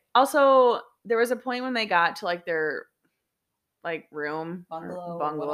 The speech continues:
Speaker 1: whatever
Speaker 2: whatever.
Speaker 1: the hell. Uh, and she was like,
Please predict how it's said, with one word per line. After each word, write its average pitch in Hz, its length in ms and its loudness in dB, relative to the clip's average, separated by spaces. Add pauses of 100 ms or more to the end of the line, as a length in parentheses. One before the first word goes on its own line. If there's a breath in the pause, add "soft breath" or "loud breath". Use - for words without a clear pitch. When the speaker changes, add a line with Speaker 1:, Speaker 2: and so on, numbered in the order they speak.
Speaker 1:
whatever - 20 -8
Speaker 2:
whatever. 147 220 -8
Speaker 1:
the 151 100 -10
hell. 151 300 -6 (640 loud breath)
Uh, 185 340 8 (140)
and 202 200 2
she 226 640 -2
was 208 280 -4
like, 175 440 4